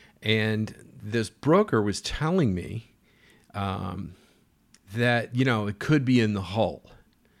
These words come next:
Well, as we all know, well, we don't all know, but some of us know that the hull, uh, looks like planking, but it's actually fiberglass.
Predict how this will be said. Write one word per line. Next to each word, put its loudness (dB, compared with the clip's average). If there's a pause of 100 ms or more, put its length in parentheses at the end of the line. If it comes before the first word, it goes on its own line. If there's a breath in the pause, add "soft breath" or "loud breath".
(540 soft breath)
Well, 4
as 0
we 0
all 2
know, 0
well, -2
we -6
don't -2
all 4
know, -4
but -6
some 2
of -2
us -6
know -4
that -2
the -8
hull, 2 (640 soft breath)
uh, -4
looks 0
like 0
planking, -6
but -2
it's -2
actually 0
fiberglass. -10